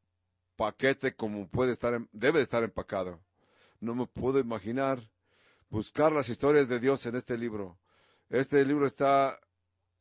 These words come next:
graduado a nivel R. Este libro está a nivel R. Ah, asesinatos, eh,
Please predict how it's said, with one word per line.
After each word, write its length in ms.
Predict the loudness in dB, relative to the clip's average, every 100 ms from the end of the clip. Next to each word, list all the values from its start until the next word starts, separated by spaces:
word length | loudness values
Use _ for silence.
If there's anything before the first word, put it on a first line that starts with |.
| _ _
graduado 880 | -10 -6 -4 -2 0 0 2 -2 -2
a 80 | -4
nivel 480 | -4 -2 -2 -4 -4
R. 680 | 2 2 2 -2 -4 -4 _ _ _ _ _ _ _ _ _ _ _ _ _ _ _ _ _ _ _ _ _
Este 500 | -2 0 0 2 2 2
libro 480 | 0 2 2 2
está 680 | 0 -2 -2 0 2 2 -2
a 60 | -6
nivel 340 | -4 -2 -2 0
R. 480 | 0 2 -4 -6 _ _ _ _ _ _ _ _ _ _ _ _ _ _ _ _ _ _ _ _ _ _ _ _
Ah, 540 | -6 -4 -2 -2 -4 -6
asesinatos, 960 | -8 -6 -6 -2 0 0 2 0 0 -4
eh, 280 | -6 -6